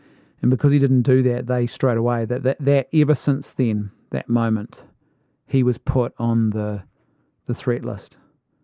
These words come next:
the enemy list, the heretic list, and that's how they've treated him. And it's been constant. It's been absolutely ongoing. The, the media coverage of, of, this is the irony too,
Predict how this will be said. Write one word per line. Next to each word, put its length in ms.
the 340
enemy 240
list, 220
the 80
heretic 420
list, 300
and 120
that's 240
how 160
they've 140
treated 280
him. 140
And 120
it's 80
been 160
constant. 560
It's 100
been 300
absolutely 480
ongoing. 560
The, 120
the 100
media 340
coverage 600
of, 300
of, 420
this 240
is 80
the 140
irony 340
too, 360